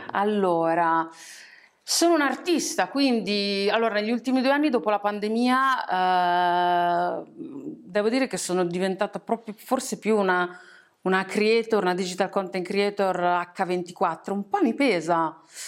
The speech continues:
perché io sono un animale da palcoscenico, io amo stare sul palco. Io nasco come cantante, come performer,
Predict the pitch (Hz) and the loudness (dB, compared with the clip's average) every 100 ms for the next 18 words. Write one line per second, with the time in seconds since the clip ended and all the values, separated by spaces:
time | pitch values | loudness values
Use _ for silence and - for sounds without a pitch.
0 | - - _ _ 214 - - 247 330 381 | -16 -20 _ _ -6 -4 0 2 4 2
1 | - 196 220 233 254 262 269 262 269 254 | 0 0 2 2 2 2 2 0 -2 0
2 | 269 - 294 226 175 165 233 277 202 175 | -2 0 0 2 0 2 2 2 2 0
3 | 170 202 185 208 - - 156 - 170 - | -2 -4 -4 -6 -6 -2 -2 -2 -8 -6
4 | - - _ _ _ _ _ _ 285 226 | -6 -6 _ _ _ _ _ _ 2 4
5 | 208 233 - 196 180 185 185 185 254 294 | 2 0 -2 -4 -2 -2 -2 -4 0 0
6 | 285 196 175 170 190 - 233 277 220 180 | 0 -2 -2 -2 -6 -2 2 2 2 0
7 | 175 - | 0 -2